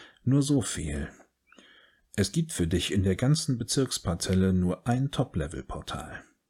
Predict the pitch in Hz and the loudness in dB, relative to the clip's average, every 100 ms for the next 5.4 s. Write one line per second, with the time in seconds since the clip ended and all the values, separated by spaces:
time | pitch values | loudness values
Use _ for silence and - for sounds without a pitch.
0 | _ _ _ _ - _ _ _ _ _ | _ _ _ _ -20 _ _ _ _ _
1 | - 98 104 - 101 - 98 98 87 - | 0 2 2 0 -2 2 2 2 0 -4
2 | 95 - 170 - 78 67 - - _ _ | -4 2 2 2 -4 -6 -12 -20 _ _
3 | - 92 95 - 78 80 156 80 71 - | -2 0 0 0 0 2 2 2 -2 -8
4 | - 104 - - - 151 151 175 127 85 | -4 -4 -4 -6 -4 -4 -2 -2 2 2
5 | - 78 80 - | 0 -6 -10 -12